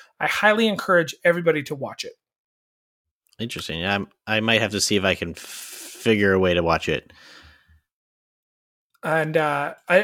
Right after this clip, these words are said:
Speaker 1: I don't know if you saw it as well. I just wanna throw it in there real quick. Did you see the Halo trailer?
Speaker 2: Uh, I did, actually.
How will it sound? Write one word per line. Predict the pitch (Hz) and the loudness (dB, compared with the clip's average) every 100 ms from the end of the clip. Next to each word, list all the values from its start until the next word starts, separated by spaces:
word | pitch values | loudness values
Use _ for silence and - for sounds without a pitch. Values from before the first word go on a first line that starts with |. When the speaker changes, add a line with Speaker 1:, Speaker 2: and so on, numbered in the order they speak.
| 185 | 6
Speaker 1:
I | |
don't | 190 202 | 6 6
know | 196 | 6
if | 175 | 4
you | |
saw | 160 185 170 | 2 6 6
it | 160 | 6
as | 143 | 4
well. | 170 | 6
I | 170 | 6
just | 160 139 | 2 -2
wanna | 156 143 | -2 0
throw | 160 151 | 0 0
it | |
in | 151 | 0
there | 147 143 | -2 -2
real | 143 | -4
quick. | 135 165 160 - - - - _ _ _ _ _ _ _ _ 180 | 0 0 0 -10 -20 -20 -20 _ _ _ _ _ _ _ _ -8
Did | 175 | 0
you | 214 | 2
see | 214 302 | 4 4
the | 165 | 6
Halo | 175 185 | 6 6
trailer? | 185 214 233 285 - _ _ _ _ _ _ _ _ _ _ | 6 6 6 2 -8 _ _ _ _ _ _ _ _ _ _
Speaker 2:
Uh, | 120 123 120 | -6 -2 -2
I | 135 143 | 0 0
did, | 123 175 123 | 2 4 4
actually. | 87 78 - 95 104 | 0 -8 -10 -8 -8